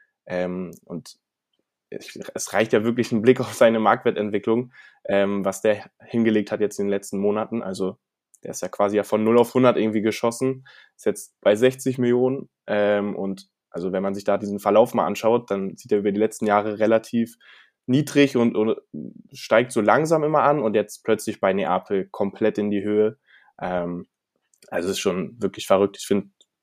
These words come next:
es macht eigentlich nur Spaß, ihm zuzuschauen, gerade auch in der Champions League. Ähm, und so, also da hat er sich dann ja auch auf der größeren Bühne mal irgendwie empfehlen können oder auch, auch,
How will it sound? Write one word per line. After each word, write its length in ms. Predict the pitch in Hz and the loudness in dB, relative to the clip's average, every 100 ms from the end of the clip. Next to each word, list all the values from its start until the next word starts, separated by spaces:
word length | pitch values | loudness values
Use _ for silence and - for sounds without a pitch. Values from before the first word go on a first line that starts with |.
| - - | -20 -20
es 120 | - 110 | -8 -6
macht 280 | 95 - | -6 -6
eigentlich 200 | - 104 | -4 -4
nur 120 | 117 104 | -4 -4
Spaß, 360 | - 107 117 | 4 4 6
ihm 120 | 113 | 0
zuzuschauen, 640 | 110 135 127 120 117 117 117 | -2 -4 -4 2 6 6 6
gerade 220 | 107 113 | 2 2
auch 80 | 110 | 0
in 80 | 107 | -2
der 80 | |
Champions 400 | 101 120 123 117 | 0 0 0 -4
League. 240 | 113 113 - - - _ | -2 -2 -4 -20 -20 _
Ähm, 640 | - 95 98 98 95 95 - _ - - - | -2 0 0 0 -4 -6 -14 _ -20 -18 -10
und 80 | |
so, 200 | 95 98 | -4 0
also 180 | 90 90 | 0 0
da 120 | 92 | 0
hat 100 | 95 | 0
er 80 | 101 | -2
sich 100 | 101 | -2
dann 160 | 101 101 | -2 -2
ja 160 | 95 95 | -2 -2
auch 220 | 98 - _ _ _ - | -6 -6 _ _ _ -8
auf 260 | - - | -8 -4
der 140 | - 101 | -2 4
größeren 460 | 120 131 131 120 | 6 6 6 4
Bühne 200 | 120 123 | 4 4
mal 180 | 117 104 | 4 4
irgendwie 220 | 117 117 | 2 2
empfehlen 340 | 113 - 120 120 | 0 0 -2 0
können 220 | 120 110 | 0 2
oder 500 | 101 98 95 92 82 | 2 2 2 0 -4
auch, 220 | - _ | -8 _
auch, 160 | - | -20